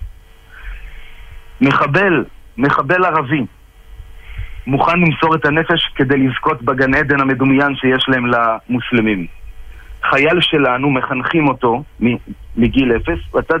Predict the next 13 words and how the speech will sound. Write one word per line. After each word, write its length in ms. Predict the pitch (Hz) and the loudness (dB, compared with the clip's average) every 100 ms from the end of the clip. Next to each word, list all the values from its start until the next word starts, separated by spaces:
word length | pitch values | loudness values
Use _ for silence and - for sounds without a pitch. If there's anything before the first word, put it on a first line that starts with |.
| - | 0
צריך, 420 | 135 160 - - - - - - - 113 110 | 0 0 -2 -10 -12 -14 -14 -16 0 2 2
אתה 180 | 113 147 | 0 -2
צריך 360 | 143 143 139 | 0 0 2
ל-, 260 | 127 120 113 | 2 2 2
להגן 340 | 120 113 139 | 2 2 2
על 120 | 131 | 2
עם 120 | 127 127 | 2 -2
ישראל, 500 | 123 113 110 147 160 | -4 0 2 2 0
אתה 160 | 135 | -2
צריך, 360 | 131 123 135 - | -2 -2 -2 -2
אה, 300 | 117 113 107 | 0 2 2
להתאמץ, 520 | 113 113 110 143 180 - | 2 0 0 2 0 -2
ו-, 220 | 110 107 | 0 0